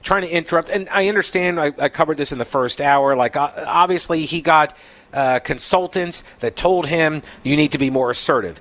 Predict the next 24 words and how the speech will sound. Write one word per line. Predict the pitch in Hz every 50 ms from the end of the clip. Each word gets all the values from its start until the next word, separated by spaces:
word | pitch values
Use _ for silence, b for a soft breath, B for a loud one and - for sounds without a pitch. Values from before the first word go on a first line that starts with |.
| B B B
because | - 143 131 147 - -
he | 143 131
was | 127 135 -
kind | - - 143 147 143
of | 131
in | 139 139
the | 139 127
background | - - 135 139 139 - - 139 131 131 127 127
in | 127 127
the | 131 127
first | - - 120 117 113 -
debate. | - 120 95 123 104 92 85 -
So | - 135 127
he | 135 147
was | 143 139 -
trying | - - 151 156 151 139
to | 151 156
interject. | - 165 160 156 - 151 139 120 - 151 143 - - - B B B
And | 143 160 170
again, | 165 156 202 208 196 190
the | 190 -
format | - - - 165 165 170 175 175 170 170 165 -
is | 165 151 -
terrible, | - - - 131 135 135 127 113 101 87 85 80 -